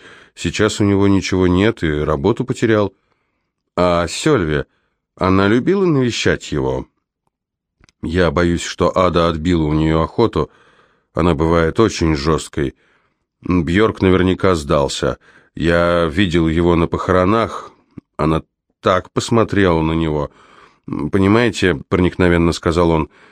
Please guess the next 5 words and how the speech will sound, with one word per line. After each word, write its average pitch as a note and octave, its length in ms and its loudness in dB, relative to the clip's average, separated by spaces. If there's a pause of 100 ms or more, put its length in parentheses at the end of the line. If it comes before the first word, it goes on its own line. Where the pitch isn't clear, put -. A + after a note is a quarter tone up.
(260)
«не G#2+ 160 2
так C3 220 -2
легко C3 360 0
противоречить B2 760 0
Аде. D2 480 0